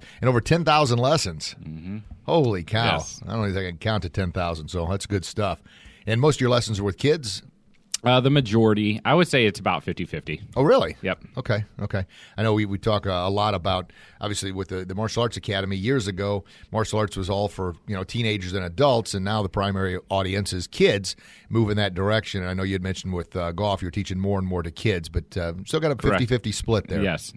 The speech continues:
Speaker 2: definitely.
Speaker 1: Well, good, good. Real, real good. And things are going great?
Speaker 2: Yeah, things are great. Um, I actually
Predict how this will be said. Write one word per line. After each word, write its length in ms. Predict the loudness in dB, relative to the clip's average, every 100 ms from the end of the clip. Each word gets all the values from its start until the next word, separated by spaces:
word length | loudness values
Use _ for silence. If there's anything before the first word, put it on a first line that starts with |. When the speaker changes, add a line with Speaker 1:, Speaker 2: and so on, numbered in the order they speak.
| -8
Speaker 2:
definitely. 480 | -6 -6 -6 -6 -8 -14 -16 -8
Speaker 1:
Well, 100 | -4
good, 380 | 0 0 -2 -8
good. 340 | -2 -2 -4 -4
Real, 180 | -2
real 140 | 0 -2
good. 240 | -4 -8 -16 -14 -2
And 260 | 0 0
things 240 | 0 2 2
are 60 |
going 360 | 4 6 6 4
great? 320 | 4 4 2 _ _ -20 -6
Speaker 2:
Yeah, 220 | 2 2
things 240 | 4 0 0
are 60 |
great. 420 | 4 4 4 2 -6 -20 _ -2
Um, 580 | 2 4 2 2 -2 -4 _ _ -16 -6
I 100 | -2
actually 720 | -2 0 0 2 2 0 -4